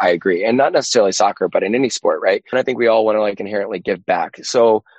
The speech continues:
I think that a big part of me is soccer, fitness, uh, community,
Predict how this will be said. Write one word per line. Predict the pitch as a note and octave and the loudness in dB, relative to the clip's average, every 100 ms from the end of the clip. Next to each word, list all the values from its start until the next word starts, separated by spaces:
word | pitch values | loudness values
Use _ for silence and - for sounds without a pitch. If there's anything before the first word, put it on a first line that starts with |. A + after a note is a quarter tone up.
| _ _ _ - | _ _ _ -4
I | |
think | A#2+ C3 | -2 0
that | B2 F2+ | 0 0
a | A2+ | -2
big | C#3 C#3 - | 0 -2 -4
part | - B2 | -4 0
of | A#2+ | 0
me | A2+ A2 A2 G#2+ G#2+ - | -2 0 0 0 -4 -6
is | G#2+ G#2 - | -4 -2 0
soccer, | G#2+ G2+ G#2+ G#2 G#2 | 0 0 0 0 0
fitness, | - G#2 - G2+ F#2+ - - _ _ _ - | -4 -6 -2 -2 -2 -6 -10 _ _ _ -8
uh, | G2 G2 G2 - | -4 -2 -4 -6
community, | - A2 G#2 G2 F#2+ F#2 | -6 -2 0 0 0 0